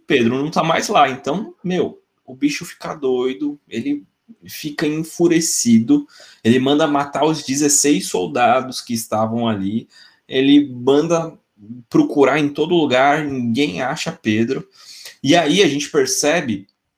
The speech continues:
que o, o quanto é, e é legal, assim, esse é um, eu, eu mudei totalmente a minha linha de raciocínio, né, mas tudo bem.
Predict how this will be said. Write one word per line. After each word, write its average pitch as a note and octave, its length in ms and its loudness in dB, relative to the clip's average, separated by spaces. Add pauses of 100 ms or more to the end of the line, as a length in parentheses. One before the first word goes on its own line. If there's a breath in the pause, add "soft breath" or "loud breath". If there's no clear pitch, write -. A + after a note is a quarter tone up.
que C3 520 -6
o, C3+ 280 0
o - 60 -6
quanto D#3+ 460 0
é, A2+ 180 -2
e B2 300 -6
é C3 80 -2
legal, A2 400 0
assim, G2 420 -8
esse A2 260 -4
é B2 40 -4
um, A2+ 540 -2 (500)
eu, G#2 180 -10
eu G#2+ 160 -8
mudei G#2+ 420 -2
totalmente C3+ 560 -4
a A#2+ 40 -2
minha A#2 220 0
linha A2+ 220 6
de A#2 80 2
raciocínio, A2+ 480 -2
né, F#2+ 80 -2
mas G2+ 180 -6
tudo C#3+ 160 0
bem. F#2+ 200 0